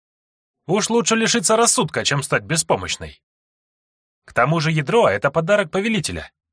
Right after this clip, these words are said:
так что ты не имеешь права к нему даже прикасаться».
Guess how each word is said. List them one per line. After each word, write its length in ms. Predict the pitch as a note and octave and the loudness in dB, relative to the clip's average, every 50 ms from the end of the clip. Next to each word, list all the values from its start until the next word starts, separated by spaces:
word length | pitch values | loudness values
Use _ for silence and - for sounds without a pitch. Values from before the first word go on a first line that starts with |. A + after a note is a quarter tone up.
| _ _ _ _ _ _ _ - | _ _ _ _ _ _ _ 0
так 240 | - - F#3+ - | 2 2 2 2
что 160 | - - G3+ E3 | 0 -2 -2 -2
ты 120 | - A3 | -2 -4
не 160 | G3+ G#3 G3+ G3 | -2 0 0 0
имеешь 280 | G3+ G#3 F#3 - - | 2 0 0 0 -2
права 320 | - F3 G3 G3 F#3+ F#3 D#3 | -2 0 2 2 2 0 0
к 80 | - | -2
нему 180 | D#3+ F#3 F#3+ F#3+ | -4 -2 0 0
даже 240 | F3+ F#3+ F3 F3+ D#3+ | 0 0 0 0 0
прикасаться». 640 | F#3 F#3+ - G#3+ - - G3 A2+ - - - - | -2 0 2 2 2 4 2 0 0 -4 -8 -10